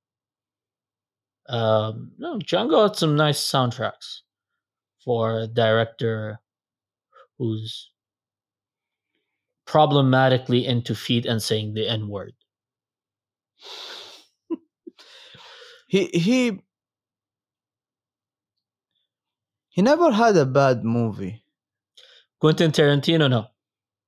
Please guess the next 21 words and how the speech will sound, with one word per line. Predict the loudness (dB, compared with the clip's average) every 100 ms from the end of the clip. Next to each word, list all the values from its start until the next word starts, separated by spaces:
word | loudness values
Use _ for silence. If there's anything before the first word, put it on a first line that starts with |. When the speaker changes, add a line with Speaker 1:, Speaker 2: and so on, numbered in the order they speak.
| _
Speaker 2:
He | -4
never | 0 2 2
had | 2 0
a | 0
bad | 0 0
movie. | -6 -8 -10 -4
Speaker 1:
Never | 0 2
had | 4 2
a, | 0 -6
but | -2 -2 -4 _
that's | 2 2 2
a |
problem, | 2 4 6 4 -4 -12
though, | -20 _ _ _ -10 -6
because | 0 2 4 4 2 -6 _ _ _ _ 0
I |
don't | 4 6
know | 6
who | 8 6
it | 6
was. | 4 0 -8